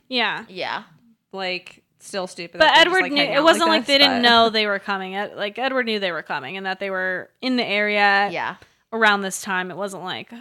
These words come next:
Speaker 1: "They're gonna be here in days." It was like, no, they're, like, kind of in the area right now.
Speaker 2: Yeah.
Speaker 3: Yeah.
Speaker 2: Yeah, I mean, and you would think, too, like, knowing that they're in the area, like, let's just avoid,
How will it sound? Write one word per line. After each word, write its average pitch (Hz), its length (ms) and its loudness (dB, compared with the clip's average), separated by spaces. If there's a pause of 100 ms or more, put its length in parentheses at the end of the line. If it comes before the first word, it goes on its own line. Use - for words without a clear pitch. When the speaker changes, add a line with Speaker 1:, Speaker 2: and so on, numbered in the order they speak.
(140)
Speaker 1:
"They're 196 140 -12
gonna 190 140 -10
be 190 140 -10
here 196 140 -8
in 190 120 -6
days." 196 440 -2
It 196 60 -6
was 185 100 -8
like, 196 160 -14
no, 240 220 2
they're, 208 160 0
like, 180 240 -8
kind 208 240 0
of 196 80 -4
in 185 80 -6
the 170 60 -4
area 165 380 -2
right 165 200 -4
now. - 220 -6
Speaker 2:
Yeah. 160 400 -4
Speaker 3:
Yeah. 220 40 -14 (180)
Speaker 2:
Yeah, 269 300 4
I 208 100 0
mean, 269 140 -6
and 269 180 -6
you 262 100 -6
would 262 180 -4
think, 254 240 -6
too, 247 160 -4
like, 208 180 -2
knowing 196 580 -2
that 190 120 -14
they're 196 140 -6
in 185 100 -6
the 180 140 -10
area, 175 500 -2
like, 202 360 -6
let's 240 280 -6
just 277 160 -14
avoid, 196 420 -4